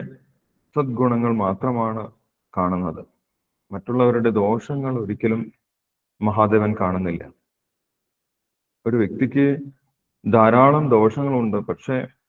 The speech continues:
ഒരു നന്മയുണ്ട്, ഒരു നല്ല ഗുണമുണ്ട് എങ്കിൽ മഹാദേവൻ ആ നല്ല ഗുണത്തിനെ മാത്രമാണ് കാണുന്നത്.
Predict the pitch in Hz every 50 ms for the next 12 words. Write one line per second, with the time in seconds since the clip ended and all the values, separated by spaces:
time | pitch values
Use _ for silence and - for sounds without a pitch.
0 | _ _ _ _ _ _ - 123 139 156 156 151 151 156 - _ _ _ _ _
1 | _ _ _ _ _ _ _ _ _ _ - 113 113 117 120 120 117 110 104 98
2 | 87 92 98 104 117 131 131 131 120 110 107 117 110 110 107 104 101 98 92 90
3 | 85 92 - - _ _ - 101 101 92 110 117 - - _ _ _ _ _ _
4 | _ _ _ _ _ _ _ 98 98 104 123 127 123 127 131 143 139 - - 107
5 | 120 135 143 135 113 104 110 123 151 170 156 143 139 131 127 135 139 131 127 120
6 | 104 101 107 113 - 147 151 147 135 127 120 113 110 104 98 98 95 95 92